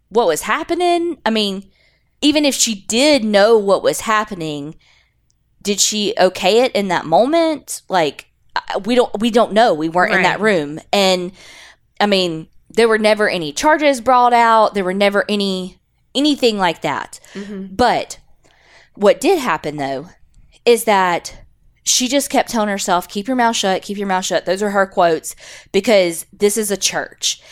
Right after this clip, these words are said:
Speaker 1: and the church is my world. Jim Bakker is my world. And she said that she knew that revealing it would affect millions of people. And not only would it affect people's,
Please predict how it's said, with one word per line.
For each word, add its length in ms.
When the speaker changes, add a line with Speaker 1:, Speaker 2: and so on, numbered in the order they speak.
Speaker 1:
and 440
the 100
church 260
is 140
my 300
world. 540
Jim 180
Bakker 280
is 160
my 440
world. 500
And 360
she 440
said 280
that 160
she 240
knew 340
that 420
revealing 480
it 120
would 100
affect 480
millions 600
of 100
people. 440
And 160
not 180
only 160
would 140
it 120
affect 400
people's, 800